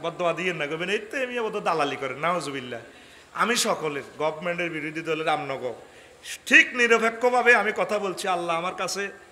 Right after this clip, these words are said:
সিসিটিভি ধরে রেখেছি। সরকারের তেল বাড়াইছে রাত বারোটা থেকে, কার ডিপুতে, পাম্পে কোটি কোটি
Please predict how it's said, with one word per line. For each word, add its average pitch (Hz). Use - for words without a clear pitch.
সিসিটিভি 226
ধরে 151
রেখেছি। 139
সরকারের 247
তেল 226
বাড়াইছে 190
রাত 190
বারোটা 202
থেকে, 220
কার 220
ডিপুতে, 269
পাম্পে 285
কোটি 349
কোটি 311